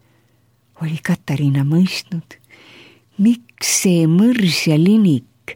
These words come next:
mille ta oma peigmehelt oli vastu võtnud,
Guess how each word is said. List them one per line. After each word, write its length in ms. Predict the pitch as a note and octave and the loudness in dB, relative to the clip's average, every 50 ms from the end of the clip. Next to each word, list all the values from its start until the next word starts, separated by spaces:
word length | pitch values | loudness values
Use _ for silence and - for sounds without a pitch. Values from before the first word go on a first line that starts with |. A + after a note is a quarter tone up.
| _ - - - - - - _ | _ -20 -20 -20 -20 -20 -10 _
mille 400 | - D#3+ E3+ F#3 F#3+ F3+ F3+ D#3 | -2 0 2 2 2 2 0 0
ta 180 | D3 - D3 C#3+ | 0 0 0 2
oma 240 | D3 C#3+ C#3+ C#3 C3+ | 2 2 0 0 -2
peigmehelt 880 | - - G3 A3 A3+ G#3 F#3 - - D3+ D#3 D#3 C3 C3+ - _ - | -2 0 0 2 2 2 0 -2 -2 -2 0 0 -2 -4 -6 _ -8
oli 180 | C#3 C3 C3+ B2+ - | -6 -6 -6 -4 -4
vastu 400 | F3+ G3+ - - - - D3 C3+ | -4 -4 -4 -6 -10 -10 -8 -6
võtnud, 580 | C#3 C#3+ C3+ - _ _ D#3+ D3+ - - - | -6 -6 -6 -8 _ _ -12 -12 -12 -12 -16